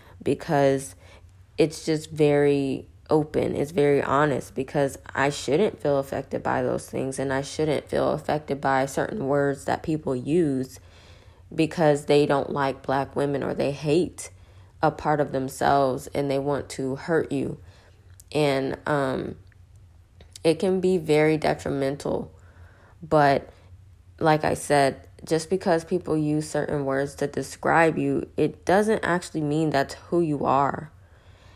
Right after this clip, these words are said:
And I think that's, it's hard to, like, accept that because people base who they are so much on others' perception that it's hard to separate the two. But the only time you can is when you're really by yourself.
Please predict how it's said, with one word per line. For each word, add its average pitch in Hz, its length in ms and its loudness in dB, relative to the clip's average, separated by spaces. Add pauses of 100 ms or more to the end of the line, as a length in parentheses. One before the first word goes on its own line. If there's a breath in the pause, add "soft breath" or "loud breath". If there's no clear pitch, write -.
(180 soft breath)
And 165 200 6
I 170 100 8
think 196 280 0
that's, 160 340 0 (680)
it's 165 180 4
hard 151 420 4
to, 156 120 -4
like, 143 240 0
accept - 460 -2
that 135 180 2
because 143 380 0
people 143 560 -2 (680)
base 151 320 4
who 170 200 0
they 151 180 4
are 143 220 4
so 143 220 0
much 143 260 0
on 139 320 -2
others' 143 420 2
perception 156 880 -2 (560 loud breath)
that 151 440 4 (200)
it's 160 180 2
hard 156 440 2
to 165 100 -8
separate 143 460 -2
the 135 80 -8
two. 143 300 -4
But 131 180 -4
the - 80 -2
only 151 220 2
time 151 320 -2
you 143 100 -4
can 165 400 -4
is 139 140 -4
when 139 160 -2
you're 139 100 -2
really 131 240 -4
by 135 140 -4
yourself. - 580 -4